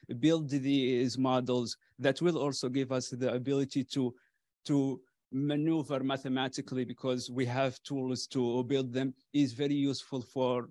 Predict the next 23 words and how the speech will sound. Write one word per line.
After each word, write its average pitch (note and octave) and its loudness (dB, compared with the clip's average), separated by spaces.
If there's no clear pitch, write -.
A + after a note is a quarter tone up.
people C3 -4
that B2 0
want C3 -2
to - -4
understand B2 -2
the A#2+ -6
climate, B2+ -2
uh, A#2+ -4
emergency A#2+ -2
and A#2+ -4
participate A#2 -10
in B2 -6
solving B2+ 0
it. A#2+ -2
Now D3+ 6
I C#3 2
will C#3+ 0
pass, C3+ 0
uh, C3 0
pass C3+ 2
the B2 2
floor C3+ 0
to B2 -6